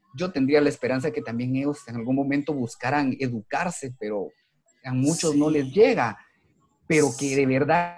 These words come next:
Speaker 1: estas dos secciones de esta generación logren consumir a esa sección que no está sirviendo de nada.
Speaker 2: No, definitivamente.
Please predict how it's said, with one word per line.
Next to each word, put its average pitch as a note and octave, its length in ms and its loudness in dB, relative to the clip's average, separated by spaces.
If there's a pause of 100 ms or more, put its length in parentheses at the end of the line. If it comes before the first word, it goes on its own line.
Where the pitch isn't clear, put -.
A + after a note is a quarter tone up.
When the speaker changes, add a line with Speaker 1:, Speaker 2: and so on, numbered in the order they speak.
(120)
Speaker 1:
estas F#3 440 -2
dos F3+ 180 -2
secciones F3+ 840 0 (100)
de C3 140 -4
esta D#3+ 200 -6
generación D#3 600 -6 (260)
logren F3 480 4
consumir C#3 880 0
a C#3+ 100 -4
esa D3 180 -6
sección G3 720 -4 (300)
que C#3+ 100 2
no D3 140 2
está D3+ 180 -4
sirviendo D3 560 2
de A2+ 80 0
nada. B2 400 -4 (880)
Speaker 2:
No, F#3+ 160 0
definitivamente. F3 1040 -2